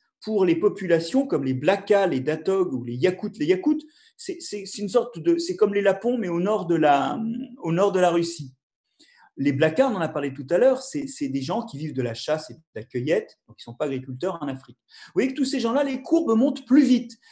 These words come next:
parce qu'il y a plus d'individus dans la population qui ont peu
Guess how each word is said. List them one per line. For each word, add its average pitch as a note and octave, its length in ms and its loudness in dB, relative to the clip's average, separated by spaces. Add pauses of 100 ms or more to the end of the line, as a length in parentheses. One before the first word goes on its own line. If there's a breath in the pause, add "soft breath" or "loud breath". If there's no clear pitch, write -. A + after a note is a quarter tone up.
(120)
parce F3 180 2
qu'il G3 120 4
y F#3 40 0
a F#3+ 40 -4
plus D#4+ 720 4
d'individus G3+ 640 -2
dans D3 120 0
la B2 100 0
population C#3 680 -2
qui - 120 -12
ont C3+ 220 -8
peu C#4 340 0